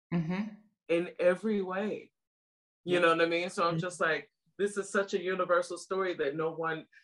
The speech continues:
Speaker 2: when you watch it, there's, there's no way you can help but be touched by it
Speaker 3: Right.
Speaker 2: in some way. Even if you d-, haven't lived every part of the story, you can relate in some way.
Speaker 3: Need to change,
Speaker 1: Do
Speaker 3: needs
Speaker 1: you
Speaker 3: to
Speaker 1: think
Speaker 3: change.
Speaker 1: it's quintessentially American, or is it,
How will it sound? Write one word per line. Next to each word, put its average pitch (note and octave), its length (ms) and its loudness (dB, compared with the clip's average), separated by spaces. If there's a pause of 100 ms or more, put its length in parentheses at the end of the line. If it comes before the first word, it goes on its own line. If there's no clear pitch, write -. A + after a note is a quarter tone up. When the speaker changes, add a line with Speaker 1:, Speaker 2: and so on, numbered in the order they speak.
(140)
Speaker 2:
when F#3 200 4
you G#3+ 140 4
watch G3 440 4
it, D#3 140 -4
there's, E3+ 280 -4
there's E3 260 -6
no F#3 280 6
way F3 260 6
you E3 280 -2
can D#3+ 280 -14
help - 260 -2
but C#3+ 220 -4
be D3+ 220 -8 (160)
touched F#3 400 0
by C#3 260 0
it - 240 -4 (400)
Speaker 3:
Right. D3+ 340 2
Speaker 2:
in D#3+ 140 2
some F3+ 360 4
way. D#3+ 460 2 (280)
Even A#3 280 6
if B3+ 160 2
you G#3+ 140 6
d-, A3 100 6
haven't G3+ 300 4
lived F#3 220 -2
every F3+ 200 -2
part F3 220 0
of D#3+ 100 -6
the D#3+ 80 -10
story, D#3 380 0
you F#3+ 140 -8
can G3+ 140 -6
relate G#3 340 0
in F3+ 100 -14
some F#3+ 240 -6
way. E3+ 200 -4 (140)
Speaker 3:
Need B2 120 -20
to B2+ 100 -20
change, - 260 -10
Speaker 1:
Do - 60 -2
Speaker 3:
needs C4 180 6
Speaker 1:
you D4+ 60 8
Speaker 3:
to D4+ 60 4
Speaker 1:
think C#4+ 180 4
Speaker 3:
change. C#4+ 140 4
Speaker 1:
it's - 80 -2
quintessentially A3+ 800 8
American, A3+ 600 8
or C#4+ 120 10
is G#3 240 6
it, G#3 200 8